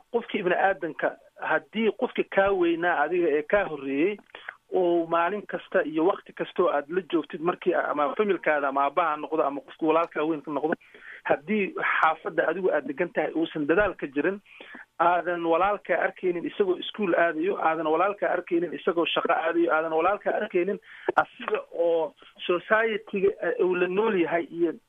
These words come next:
adduunkan uu joogo uusan, eh, micno u suubinaynin, oo guriga uu joogo, eh,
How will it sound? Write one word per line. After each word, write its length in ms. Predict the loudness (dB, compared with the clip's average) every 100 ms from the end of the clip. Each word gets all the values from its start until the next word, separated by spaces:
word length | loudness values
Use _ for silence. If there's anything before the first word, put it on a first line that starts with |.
| -4
adduunkan 500 | -4 0 -2 0 -4
uu 160 | -2 -4 -4
joogo 220 | -8 -6
uusan, 400 | -8 -4 -6 -6 -16 -20 -4
eh, 180 | -2 0
micno 320 | -2 -4 -2 -2
u 100 | -4
suubinaynin, 800 | -4 -4 -2 0 2 2 0 -4 _ _ _ _ _ _ _ _
oo 120 | -2 0
guriga 300 | 2 0 0
uu 140 | -4 -4 0
joogo, 280 | 0 0 -6 -20 -10 -2
eh, 160 | 0